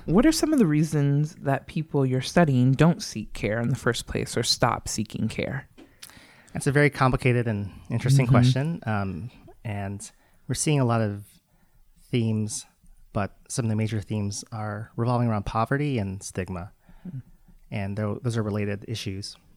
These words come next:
Speaker 2: Uh, as you may know, H I V remains one of the most stigmatized diseases
Speaker 1: Mm.
Speaker 2: that we face. It's tied up with issues of poverty and morality, sexuality.
Speaker 1: Mm-hmm.
Speaker 2: So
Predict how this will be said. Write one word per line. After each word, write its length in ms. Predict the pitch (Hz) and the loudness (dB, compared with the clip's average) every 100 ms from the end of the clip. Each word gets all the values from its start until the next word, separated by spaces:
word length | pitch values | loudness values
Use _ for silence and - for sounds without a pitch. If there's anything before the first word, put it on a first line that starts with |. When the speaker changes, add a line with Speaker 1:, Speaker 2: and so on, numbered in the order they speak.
| _ _ - 117 | _ _ -14 -8
Speaker 2:
Uh, 200 | 104 104 | -8 -6
as 500 | 117 110 - - - | -6 -6 -6 -8 -8
you 120 | 120 | -4
may 140 | 123 117 | -2 0
know, 340 | 110 104 104 | 0 0 -2
H 200 | 107 - | -4 -4
I 80 | 110 | -4
V 200 | 110 104 | -2 -2
remains 340 | 104 101 101 | -2 -4 -6
one 120 | 104 98 | -6 -6
of 40 | |
the 40 | |
most 160 | 101 101 | -6 -6
stigmatized 440 | 113 107 110 101 | -6 -6 -4 -4
diseases 560 | 104 107 104 101 95 - - - | -4 -6 -4 -6 -8 -12 -18 -10
Speaker 1:
Mm. 100 | 151 127 _ | -10 -10 _
Speaker 2:
that 60 | 190 | -2
we 80 | |
face. 380 | 180 117 110 - | 0 0 0 -2
It's 200 | - - - | -10 -12 -8
tied 220 | - 101 | -4 -2
up 140 | 104 - | -4 -6
with 160 | 98 | -10
issues 320 | 101 - 101 | -10 -8 -8
of 120 | 98 - | -10 -2
poverty 560 | 131 110 110 107 110 _ _ - - _ _ | 0 0 -2 -4 -8 _ _ -20 -20 _ _
and 260 | 95 90 87 | -12 -10 -8
morality, 600 | 104 101 98 98 98 98 - | -4 -2 -2 -2 -6 -8 -10
sexuality. 760 | 101 - 101 95 98 104 110 - | -12 -8 -8 -8 -8 -12 -14 -2
Speaker 1:
Mm-hmm. 260 | 151 - 135 | 0 0 2
Speaker 2:
So 420 | 139 101 98 | 2 0 -4